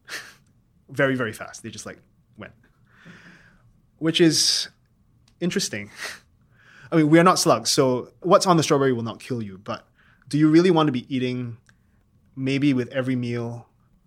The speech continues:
food that has some kind of systemic poison for living things on it? Probably not. And that's just what you put on the fruit before harvest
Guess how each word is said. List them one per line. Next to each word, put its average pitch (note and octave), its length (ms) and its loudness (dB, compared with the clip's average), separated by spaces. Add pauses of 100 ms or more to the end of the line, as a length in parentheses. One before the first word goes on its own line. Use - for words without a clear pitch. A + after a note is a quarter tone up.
(260)
food C#3+ 380 0
that G#2 120 -6
has A2 400 -6 (640)
some D3+ 400 -2
kind C3 340 -4
of G#2+ 300 -14 (120)
systemic - 680 -6
poison C3+ 400 -6
for A#2 280 -4
living A#2+ 320 -8
things A#2+ 500 -14 (140)
on C#3+ 140 -10
it? G3+ 160 -14 (840)
Probably B2 360 -12
not. G2 220 -14 (720)
And C3+ 240 -4 (120)
that's F3 280 2
just - 460 0 (200)
what C#3+ 320 -2
you B2+ 80 -4
put A#2+ 300 -4
on C3+ 180 -2
the A#2 60 -6
fruit B2+ 420 -8
before A#2+ 300 -10
harvest G2 560 -12